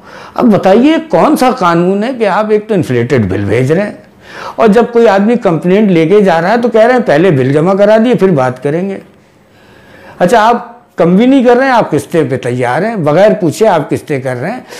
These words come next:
आपने लूट मार का बाजार गर्म कराया हुआ है। तीन सौ का ओरिजिनल बिल होता, पन्द्रह सौ रुपये हमें बिल देने पड़ते हैं,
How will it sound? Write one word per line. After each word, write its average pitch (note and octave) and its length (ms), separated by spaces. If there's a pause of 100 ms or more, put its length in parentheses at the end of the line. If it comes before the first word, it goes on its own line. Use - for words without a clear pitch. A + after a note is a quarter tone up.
(220)
आपने E3 280
लूट F#3 280
मार G#2 220
का D#3+ 140
बाजार G#2 400
गर्म G2 300
कराया C3 300
हुआ G3+ 260
है। - 80 (480)
तीन F#3+ 180
सौ F3+ 240
का F3 60
ओरिजिनल C3+ 380
बिल F#3 260
होता, F#3+ 240
पन्द्रह D#3 400
सौ D#3+ 120
रुपये D3 200
हमें A#2+ 260
बिल G#2 180
देने B2+ 260
पड़ते D3 380
हैं, G3 200